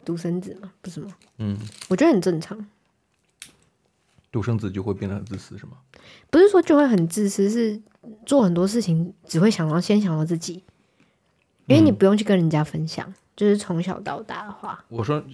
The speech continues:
Speaker 2: 嗯，也不对，也不全对啊。
Speaker 1: 嗯。
Speaker 2: 你像我，我开暖气，我没有想到你，这，这肯定是不对的。但是，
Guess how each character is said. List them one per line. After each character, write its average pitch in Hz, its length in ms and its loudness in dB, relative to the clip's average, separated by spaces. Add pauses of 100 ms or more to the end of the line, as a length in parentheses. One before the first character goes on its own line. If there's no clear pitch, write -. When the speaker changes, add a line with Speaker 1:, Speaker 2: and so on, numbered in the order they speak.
(560)
Speaker 2:
嗯， 117 320 -4 (380)
也 113 160 -2
不 131 160 -4
对， 135 340 -6 (120)
也 110 80 -8
不 135 80 -4
全 107 180 -4
对 127 140 -2
啊。 - 180 -10 (340)
Speaker 1:
嗯。 190 600 -2
Speaker 2:
你 123 120 -2
像 113 300 -2
我， 101 480 -8
我 98 400 -6
开 - 220 -6
暖 110 240 -4
气， - 320 -10 (440)
我 110 100 -4
没 113 100 0
有 165 60 2
想 110 180 -4
到 117 160 0
你， - 240 -8 (160)
这， - 120 0
这 185 160 -2
肯 - 160 -4
定 104 140 -2
是 110 60 -8
不 101 120 -8
对 110 200 -4
的。 - 200 -12 (340)
但 208 140 -2
是， 165 160 -4